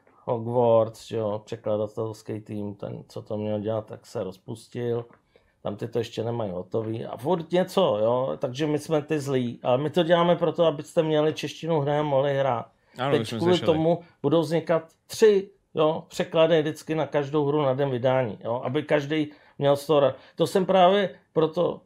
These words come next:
Speaker 1: říkal, že to je zbytečný, jo. <clears throat> A že jsem se s Rudolfem No-, No-, No-, Rudolf Nohal, myslím, že se jmenuje, je programátor, co udělal ten, eh, překlad na Baldur's Gate tři, domluvil,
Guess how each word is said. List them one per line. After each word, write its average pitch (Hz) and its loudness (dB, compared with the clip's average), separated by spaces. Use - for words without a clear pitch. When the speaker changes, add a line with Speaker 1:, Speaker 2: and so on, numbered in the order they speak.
Speaker 1:
říkal, 151 0
že 147 -4
to 156 0
je 160 4
zbytečný, 143 -2
jo. 127 0
<clears throat> - -6
A 135 -2
že 165 2
jsem 165 0
se 185 -2
s 165 -4
Rudolfem 175 2
No-, 160 -2
No-, 156 -10
No-, - -8
Rudolf 160 -2
Nohal, 139 2
myslím, 123 -10
že 117 -10
se 131 -12
jmenuje, 127 -6
je 131 -2
programátor, 151 2
co - -6
udělal 151 2
ten, 147 -6
eh, 131 0
překlad 156 -4
na 156 2
Baldur's 143 0
Gate 160 -2
tři, 170 -4
domluvil, 147 0